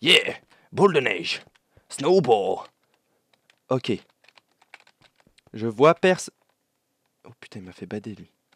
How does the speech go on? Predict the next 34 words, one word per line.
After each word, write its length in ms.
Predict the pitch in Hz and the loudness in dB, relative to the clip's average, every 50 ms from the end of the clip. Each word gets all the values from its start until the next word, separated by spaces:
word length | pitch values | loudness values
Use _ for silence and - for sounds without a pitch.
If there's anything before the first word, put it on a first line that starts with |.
| _ _ _ _ _ _ _ _ | _ _ _ _ _ _ _ _
Il 160 | 113 139 170 | -6 -4 0
m'a 160 | 175 156 147 | 4 4 4
fait 220 | 139 - - 196 208 | 4 6 4 4 6
badax. 760 | 160 202 208 208 175 202 190 190 190 - - - - - - _ _ _ _ _ _ _ _ _ _ _ _ _ _ _ _ _ _ _ _ _ _ _ | 8 8 8 10 10 8 8 8 6 2 -4 -10 -10 -10 -14 _ _ _ _ _ _ _ _ _ _ _ _ _ _ _ _ _ _ _ _ _ _ _
Si 200 | - - - 143 | -16 -8 0 2
on 100 | 147 156 | 2 2
voit 200 | 131 135 170 175 | 2 2 2 2
un 60 | 165 | 2
T 160 | - - 165 | 2 0 -2
N 120 | 156 151 139 | -2 -2 -4
T, 340 | - 160 165 170 180 - - _ _ - | -2 0 2 2 2 0 -2 _ _ -4
on, 600 | 131 131 131 131 127 127 127 117 127 127 127 127 - | -2 -2 0 0 -2 -2 -4 -4 -2 -2 -4 -4 -4
on, 60 | 127 | -6
on 40 | 127 | -6
lui 160 | 123 127 135 | -4 -6 -6
démonte 340 | 120 123 127 131 127 127 - | -4 -2 -4 -2 -4 -6 -6
sa 160 | - 123 110 | -4 -6 -4
race, 260 | 101 95 92 - - | -4 -6 -8 -8 -8
hein, 100 | 104 98 | -6 -4
euh, 160 | 98 95 95 95 | -4 -4 -4 -6
direct, 400 | 90 - 107 95 98 95 - - | -8 -10 -8 -6 -8 -8 -6 -6
honnêtement. 440 | 95 95 95 - - 107 107 113 | -6 -6 -6 -6 -6 -4 -4 -2
On 40 | 113 | -2
va 100 | 95 98 | -4 -4
lui 100 | 92 95 | -6 -6
envoyer 300 | 98 95 92 98 92 95 | -6 -6 -6 -6 -6 -6
plein 200 | - _ - 113 | -8 _ -10 -10
de 40 | 113 | -8
boules 160 | 95 117 110 | -8 -10 -8
de 100 | 101 107 | -8 -6
neige 180 | 104 107 101 95 | -6 -6 -6 -6
dans 120 | - 101 | -8 -10
sa 140 | 92 - 95 | -8 -8 -10
tronche. 420 | - - 101 107 120 127 - - | -10 -6 -6 -6 -6 -6 -10 -16